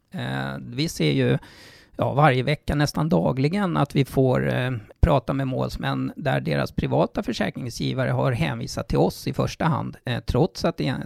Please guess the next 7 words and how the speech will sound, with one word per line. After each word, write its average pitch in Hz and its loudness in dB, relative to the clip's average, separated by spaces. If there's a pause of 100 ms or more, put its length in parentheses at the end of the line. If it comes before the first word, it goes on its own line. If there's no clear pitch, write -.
(140)
och 135 2
de 117 -2
här 143 0
försäkringarna - -4
är 135 -4
ju 131 -4 (220)
likställiga, - -2